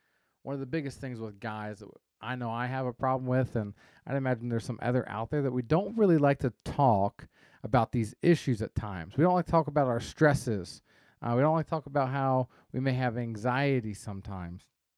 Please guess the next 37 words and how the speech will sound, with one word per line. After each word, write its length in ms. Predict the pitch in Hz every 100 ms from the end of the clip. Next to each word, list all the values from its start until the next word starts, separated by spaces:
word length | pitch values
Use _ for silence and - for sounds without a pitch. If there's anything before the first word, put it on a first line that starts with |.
| _ _ _ _ _ -
I 140 | 143 170
encourage 560 | 180 151 156 160 147
you 80 | 139
guys 240 | 139 143 139
to 100 | 123
find 360 | - 123 139
people 240 | - 147 135
in 60 |
your 120 | 123 120
life, 340 | 113 127 123 _ _ _
maybe 220 | 123 139
to 120 | 147 123
talk 380 | - 117 120
about 280 | 127 113 98 -
these 220 | 101 -
things. 540 | - 98 92 92 - -
Um, 360 | 110 104 98 - _ _ _ -
talk 200 | 147 -
to 100 | 196
your 160 | 165
wife, 520 | 135 117 151 151 127 123
or, 420 | 117 117 113 -
uh, 240 | 120 110
if 100 | 117
you're, 180 | 131 127
if 180 | 120 123
you're 80 | 123
dating 340 | 127 143 143
someone, 280 | - 127 120
a 40 |
girlfriend, 640 | 107 131 143 - 135 123 113
or 60 |
find 300 | 104 117 139
a 40 | 151
good 200 | 139 135
friend, 440 | - 139 143 139
or 160 | 120